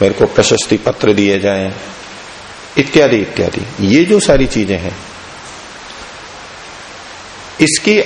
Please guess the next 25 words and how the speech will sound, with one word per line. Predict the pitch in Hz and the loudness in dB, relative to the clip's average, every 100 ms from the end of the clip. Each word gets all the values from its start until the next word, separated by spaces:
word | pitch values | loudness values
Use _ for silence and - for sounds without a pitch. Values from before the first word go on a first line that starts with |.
| 120 | 2
आगे | 127 156 175 | 2 4 4
होकर | 175 170 175 | 2 2 0
के | 170 170 | 2 0
ये | 156 | 0
कामना | 139 117 104 101 | 0 0 0 -2
करना | 95 98 90 90 - - - - - - - | 0 -2 -2 -4 -4 -4 -4 -4 -2 0 4
अनुचित | 143 147 143 117 | 6 6 4 4
रूप | 98 | 2
से | - 127 | 4 4
और | |
उसमें | 127 160 | 4 2
सुख | - 196 175 | 4 6 6
लेना, | 117 90 - - - | 4 2 -4 -6 -4
मुख्य | 104 - | 0 4
बात | 143 151 170 | 6 6 4
है | |
उसके | 156 - | 0 0
सुख | 151 156 160 | 0 0 2
लेने | 123 98 | 0 0
की, | 92 104 - - - - | -4 -6 -8 -14 -16 -2
इस | - 147 | 2 6
रूप | 165 196 | 6 6
में | 190 | 4
सुख | - 147 | 4 4
लेना | 117 95 92 | 4 2 0